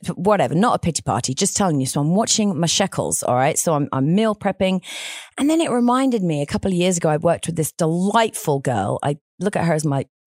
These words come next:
little sister. But she was poor, just out of college. So she's like, "I'm poor. Help me, I'm poor." Um, and,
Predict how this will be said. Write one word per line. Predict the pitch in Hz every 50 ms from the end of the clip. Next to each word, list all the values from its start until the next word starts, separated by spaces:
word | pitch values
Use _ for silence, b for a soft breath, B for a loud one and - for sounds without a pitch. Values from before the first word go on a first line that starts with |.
| - - - - - - -
little | 170 175 170 104 160
sister. | - - - 151 - - - 98 87 80 - _ _ _ _ _ _ _ _ -
But | 156 147 - - -
she | - - 320
was | 320 320 311 -
poor, | - 156 127 135
just | - 208 208 -
out | - -
of | -
college. | - - 185 147 139 139 -
So | - 147 156
she's | - - 160 165
like, | 151 - - -
"I'm | - - 311 302 277
poor. | - - - 285 269 240 202 190 190 196 - b b b b -
Help | - 285 262 247 - _ -
me, | 208 208 196
I'm | 185 180 175 180 170 - -
poor." | - - 196 170 147 135 139 143 - B B B B B B B B -
Um, | 180 185 185 180 175 180 175 175 175 170 - - _ _ _ _ _ _ _ _ _ _ _ _ _ - - -
and, | 208 208 214 214 208 -